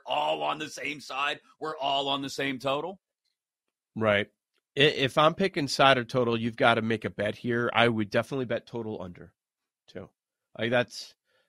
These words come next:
Speaker 2: the direction I'd go. Interesting that it hasn't budged since championship Sunday evening, that there's just been no movement. I don't hear anybody talking about going over on that, and over is typically very public.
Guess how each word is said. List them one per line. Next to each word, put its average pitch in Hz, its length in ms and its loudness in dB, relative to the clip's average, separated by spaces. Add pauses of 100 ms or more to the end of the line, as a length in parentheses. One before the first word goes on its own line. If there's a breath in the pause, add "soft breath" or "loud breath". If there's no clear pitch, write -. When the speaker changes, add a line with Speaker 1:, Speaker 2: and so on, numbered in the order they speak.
Speaker 2:
the 131 80 -4
direction 123 400 2
I'd 104 180 2
go. 92 240 -4 (360)
Interesting 151 560 -2
that 117 120 2
it 95 80 -6
hasn't 107 420 -2
budged 104 520 -2 (220)
since 117 500 2
championship 110 600 -4
Sunday 107 320 -6
evening, 113 460 -6 (520)
that 104 100 -6
there's 117 180 2
just 117 180 -6
been 117 100 0
no 107 140 4
movement. 113 380 -2
I 151 120 8
don't 214 160 10
hear 139 200 4
anybody 113 380 2
talking 107 300 -6
about 107 160 -6
going 95 240 -6
over 117 400 -8 (400)
on 117 180 0
that, 110 320 0
and 139 160 0
over 175 400 2
is 127 240 -4
typically 151 580 -4
very 131 540 -4
public. 90 500 -6